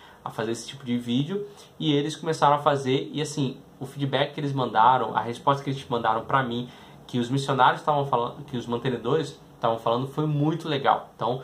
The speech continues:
por isso que eu resolvi gravar esse vídeo, pra desafiar você a tentar fazer isso também, tá? Ah, e aí,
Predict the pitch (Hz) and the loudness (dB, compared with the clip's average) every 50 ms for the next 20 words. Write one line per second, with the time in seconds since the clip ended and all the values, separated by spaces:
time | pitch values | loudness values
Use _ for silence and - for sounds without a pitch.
0 | - - - _ - 131 123 139 185 190 - - - 165 156 151 151 143 143 139 | -12 -20 -20 _ -4 0 0 0 -2 -2 -6 -4 -2 -2 -2 -2 -2 -4 -2 0
1 | 143 135 127 127 131 135 - 117 120 123 127 143 139 135 127 127 131 131 135 160 | 0 2 2 2 2 0 -4 -6 -6 -6 -6 -6 -2 -2 -2 -2 0 0 2 2
2 | 175 170 - 170 160 156 151 151 143 - - 131 127 135 135 - - - - - | 0 0 2 2 4 4 4 2 -4 -4 -2 -2 -2 -2 -2 -6 -14 -12 -8 -8
3 | 120 - - 127 123 - 127 127 127 - 139 131 120 120 120 120 - - - - | -6 -4 -4 -4 2 4 2 2 2 0 -4 -4 -4 -4 -6 -6 -8 -12 -6 -4
4 | 139 143 135 123 117 107 104 - - - - - 117 123 151 - - - - - | -4 -2 0 0 -2 -2 -4 -12 -18 -20 -6 0 2 2 2 2 -6 -14 -20 -20
5 | - - _ - 131 131 135 135 139 143 170 190 185 180 180 202 240 247 233 | -20 -20 _ 0 2 4 4 2 2 2 2 2 2 2 2 -2 -2 -4 -4